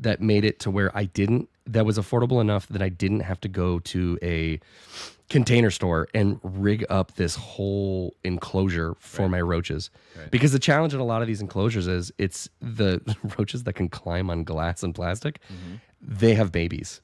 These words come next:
Speaker 1: And now what is the problem you have? You have <laughs> babies are getting out of those enclosures. So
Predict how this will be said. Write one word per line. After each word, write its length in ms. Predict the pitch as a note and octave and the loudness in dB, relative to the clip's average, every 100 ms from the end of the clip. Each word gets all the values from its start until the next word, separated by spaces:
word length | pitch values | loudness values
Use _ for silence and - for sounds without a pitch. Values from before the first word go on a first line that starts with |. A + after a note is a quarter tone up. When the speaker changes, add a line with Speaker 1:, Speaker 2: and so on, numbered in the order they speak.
| - | -2
Speaker 1:
And 120 | G2+ | 2
now 340 | G2+ F#2 F2 E2 - | 4 4 2 -2 -4
what 140 | G2+ | -2
is 100 | F#2 | 0
the 60 | F2+ | -2
problem 340 | D#2+ F2+ F2+ G2+ | -2 -2 0 0
you 120 | A2 | 0
have? 280 | A2 B2+ D3 | 0 -2 -4
You 160 | G2 F2 | -4 -2
have 220 | E2+ E2+ | -4 -2
<laughs> 160 | - | -2
babies 300 | B2+ G#2+ F#2+ | 0 2 0
are 100 | F2 | -2
getting 320 | E2+ G2+ E2+ - | -2 0 0 -2
out 220 | E2+ F#2+ - | -4 -4 -4
of 160 | F2 - | -6 -6
those 180 | E2 | -8
enclosures. 480 | D#2 D#2 D#2+ D#2+ D#2+ | -6 -8 -8 -8 -10
So 220 | - E2 | -8 -6